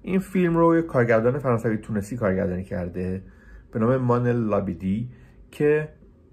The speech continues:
انتظار میره که توی جشنواره‌های بین‌المللی خیلی خوب بدرخشه و جشنواره کن هم که به هر حال در پیش هست و نزدیکیم بهش به نسبت، می‌تونه خیلی به رونق و معروفیت این شخص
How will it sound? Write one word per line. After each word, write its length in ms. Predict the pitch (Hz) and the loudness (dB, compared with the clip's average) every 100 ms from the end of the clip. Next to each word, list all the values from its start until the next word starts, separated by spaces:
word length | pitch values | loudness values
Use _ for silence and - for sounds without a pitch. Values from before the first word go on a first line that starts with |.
| - - | -14 -8
انتظار 460 | - 113 113 131 | -2 4 8 8
میره 500 | 139 131 127 123 120 120 | 6 4 6 8 6 0
که 180 | 123 | -6
توی 240 | 117 127 123 | -4 -2 -2
جشنواره‌های 920 | 110 95 - 92 85 107 110 92 92 - - - - - - - | 0 -2 -2 -4 -4 -4 -2 -2 -4 -12 -20 -20 -20 -20 -20 -6
بین‌المللی 880 | 113 104 98 92 90 92 107 123 - - - | -2 0 2 0 0 -4 -4 -6 -8 -18 -20
خیلی 260 | - 104 110 | -4 -2 -2
خوب 240 | 107 104 | -4 -4
بدرخشه 600 | 113 117 120 - 120 113 113 - - - 110 | 0 0 0 -4 -6 -6 -8 -20 -20 -10 -2
و 180 | 117 127 127 - 104 101 98 101 | 2 0 -2 -4 -2 0 -2 -2
جشنواره 380 | 98 98 110 110 | -2 -2 -4 -4
کن 160 | 123 | -4
هم 200 | 110 113 | -2 -4
که 280 | 113 113 107 | -4 -2 -2
به 100 | 98 | -4
هر 120 | 92 | -6
حال 160 | 87 110 | -6 -4
در 140 | 90 | -6
پیش 360 | 87 - 123 - | -6 -10 -10 -8
هست 200 | 95 - | -8 -8
و 20 | |
نزدیکیم 520 | 87 90 - 123 98 | -8 -8 -10 -8 -6
بهش 180 | 90 87 | -6 -6
به 100 | 87 | -8
نسبت، 680 | 87 - 98 143 165 - - - - - - - - - | -10 -6 -4 -4 -6 -16 -20 -20 -20 -20 -20 -20 -20 -10
می‌تونه 340 | 123 127 127 | -8 -2 0
خیلی 680 | 123 - 120 117 113 113 117 - - - - - | 0 0 -2 -2 -4 -6 -8 -12 -20 -20 -20 -2
به 140 | 107 | 0
رونق 420 | 104 98 98 110 | 2 2 0 0
و 60 | 113 | -2
معروفیت 580 | 104 95 92 - 113 127 | 0 -2 -4 -6 -6 -6
این 280 | 113 120 113 | -6 -6 -8
شخص 640 | - 107 107 107 - - | -6 -2 -2 -4 -12 -8